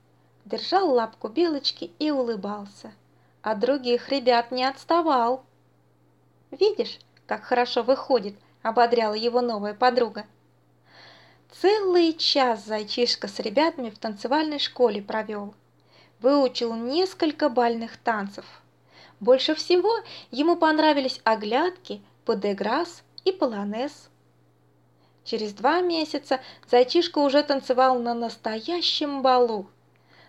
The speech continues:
наравне с другими ребятами кружился по паркету.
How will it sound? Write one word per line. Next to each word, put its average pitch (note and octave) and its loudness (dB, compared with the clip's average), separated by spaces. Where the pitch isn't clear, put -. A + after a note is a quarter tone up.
наравне A3 2
с D4 0
другими D#4 -2
ребятами B3 0
кружился A#3 -2
по G#3 -8
паркету. G#3 -8